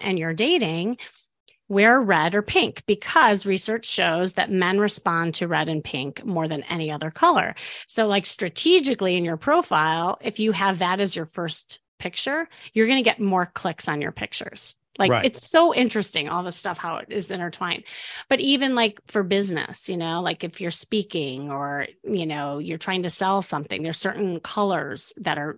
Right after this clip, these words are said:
Speaker 1: good for that. And then the third C is what I just call confident clothing, meaning everyone can do a closet audit and determine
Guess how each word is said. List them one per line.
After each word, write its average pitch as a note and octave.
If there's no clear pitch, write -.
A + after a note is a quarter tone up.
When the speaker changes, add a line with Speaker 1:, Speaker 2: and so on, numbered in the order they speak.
Speaker 1:
good G3
for -
that. -
And A#3+
then B3
the A#3+
third C4+
C F#3+
is G3
what G3
I F#3+
just F#3+
call E3+
confident E3
clothing, C#3+
meaning E3+
everyone G#3
can F3
do E3
a D#3+
closet D#3+
audit D3
and F3
determine F3+